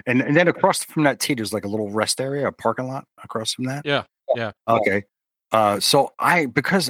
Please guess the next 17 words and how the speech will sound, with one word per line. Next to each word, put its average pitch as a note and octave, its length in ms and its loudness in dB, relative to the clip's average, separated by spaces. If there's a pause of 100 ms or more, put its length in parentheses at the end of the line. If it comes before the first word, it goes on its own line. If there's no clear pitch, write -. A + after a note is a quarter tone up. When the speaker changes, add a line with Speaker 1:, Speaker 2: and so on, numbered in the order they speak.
(120)
Speaker 1:
everybody's C#3 640 2
in, A2+ 160 -2
it's, G#2 160 -6
it's A2+ 300 -6
a - 20 -4
stopped - 480 2
line A#2 460 4
'cause G#2 120 -2
everybody's G#2 280 -2
trying G#2 180 2
to D#2+ 60 -8 (320)
decide G2+ 380 -2
which F#2 200 -6
direction G2+ 400 0
they G#2 80 -2
wanna E2+ 220 -6
go. F2+ 340 -4